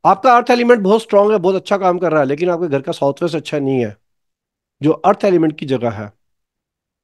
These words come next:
तो उसकी जो पावर है वो रिड्यूस हो जाएगी, वो इफेक्ट रिड्यूस हो जाएगा जीवन में। अर्थ एलिमेंट ग्राउंडिंग है,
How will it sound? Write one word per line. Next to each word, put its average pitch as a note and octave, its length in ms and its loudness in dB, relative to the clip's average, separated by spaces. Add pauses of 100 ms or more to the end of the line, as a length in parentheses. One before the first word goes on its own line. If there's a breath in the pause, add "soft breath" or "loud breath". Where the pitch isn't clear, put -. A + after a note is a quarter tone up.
(760)
तो D#3 60 -4
उसकी D3+ 200 -6
जो E3 100 2
पावर C#3+ 300 0
है D3+ 60 0
वो C#3+ 100 0
रिड्यूस A#2 360 -6
हो - 40 -18
जाएगी, - 320 -20 (1300)
वो D3+ 60 0
इफेक्ट E3 320 0
रिड्यूस C3+ 320 -6
हो B2 40 -8
जाएगा B2 100 -10
जीवन B2 280 -18
में। C#3 160 -20 (880 loud breath)
अर्थ F#3 220 2
एलिमेंट F#3+ 460 0 (400)
ग्राउंडिंग C#3+ 480 0
है, G#2+ 180 -8